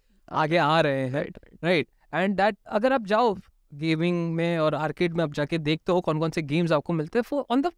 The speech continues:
Speaker 1: uh, surface level you will be like कि भाई ये कौन से गेम्स हैं? ये तो वही जो मेरे को फ्री में मिल जाते थे।
Speaker 2: राइट।
Speaker 1: But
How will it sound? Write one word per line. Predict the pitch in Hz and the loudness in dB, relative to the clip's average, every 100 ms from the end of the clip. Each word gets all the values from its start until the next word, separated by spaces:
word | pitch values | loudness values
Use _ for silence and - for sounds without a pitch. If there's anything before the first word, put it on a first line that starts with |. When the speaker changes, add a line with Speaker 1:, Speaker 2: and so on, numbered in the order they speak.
| - | -4
Speaker 1:
uh, | 185 185 165 _ _ - | -4 -2 -6 _ _ 0
surface | 269 339 349 | 0 2 0
level | 311 | -2
you | 311 302 | 0 -2
will | 285 | -2
be | 311 | -2
like | 302 | -2
कि | - | -4
भाई | 277 | -6
ये | 285 | -4
कौन | 247 220 | -2 -2
से | 190 | -2
गेम्स | 143 120 | -2 -6
हैं? | - _ _ _ | -12 _ _ _
ये | _ 202 | _ 0
तो | 240 | 2
वही | 254 | 2
जो | 233 | 2
मेरे | 233 | 2
को | 240 | 0
फ्री | 208 | 0
में | 196 | -2
मिल | 190 147 | 0 2
जाते | 139 131 | 0 0
थे। | 131 120 | -4 -6
Speaker 2:
राइट। | 160 151 135 143 | -4 -6 -8 -6
Speaker 1:
But | 143 180 156 | 2 4 2